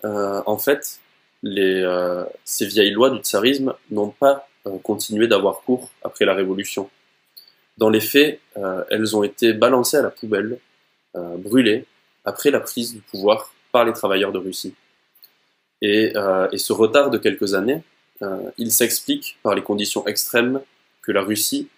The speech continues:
a connues après la Révolution. Euh, notamment une guerre civile qui a duré cinq ans, euh, qui, ce qui, ce qui explique, hein, quand, euh, que, euh, certains changements législatifs n'aient eu lieu qu'en mille neuf cent vingt-deux.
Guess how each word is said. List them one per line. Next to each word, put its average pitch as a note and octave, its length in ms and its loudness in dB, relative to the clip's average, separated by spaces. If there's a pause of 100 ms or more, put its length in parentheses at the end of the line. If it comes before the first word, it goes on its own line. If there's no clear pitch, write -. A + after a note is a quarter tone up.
(200)
a F#2+ 60 -10
connues A2+ 360 0
après G#2+ 240 -4
la A2 80 4
Révolution. G2 580 -4 (800)
Euh, F2 140 -4
notamment G2 380 2
une G#2 120 2
guerre G#2 180 0
civile A#2+ 320 -4
qui A2+ 80 -4
a F#2+ 40 2
duré F#2 220 -6
cinq G2 320 -4
ans, C3 180 -4 (800)
euh, E3+ 140 -10 (380)
qui, - 160 -18
ce - 100 -14
qui, - 180 -12
ce F#2+ 240 -2
qui - 140 -6 (260)
explique, - 400 -4
hein, A#2 200 0
quand, F2+ 380 -2
euh, F2 180 -6 (1000)
que, G2+ 60 0
euh, F#2+ 480 4
certains G#2 320 -2
changements G#2+ 380 0
législatifs G#2+ 760 -4
n'aient G2 100 -4
eu F#2 40 -4
lieu G#2+ 140 -2
qu'en G2+ 120 -10
mille F#2 120 -4
neuf F2+ 100 -8
cent G2+ 140 -4
vingt-deux. F#2 220 -6